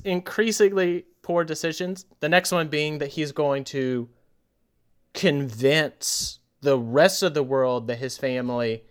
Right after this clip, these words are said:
is fine. Okay? So that involves him responding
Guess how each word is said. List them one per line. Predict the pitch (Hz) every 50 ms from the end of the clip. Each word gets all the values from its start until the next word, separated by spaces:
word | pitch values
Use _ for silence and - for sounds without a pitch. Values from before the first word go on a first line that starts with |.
| _ _ _ _ _ _ _ _ _
is | - 123 120 - -
fine. | - - 175 170 131 95 80 65 55 - - _ _ _ _ _ _ _ _ _ _ _ _ _
Okay? | - 120 120 127 131 139 143 - _ _ _
So | - - 135
that | 139 151 165 175 180 180
involves | 180 160 151 151 165 165 156 147 -
him | 160 165 165 160 151
responding | 143 143 135 - - - - - _ 156 170 175 196 214 226 240 240 240 240 226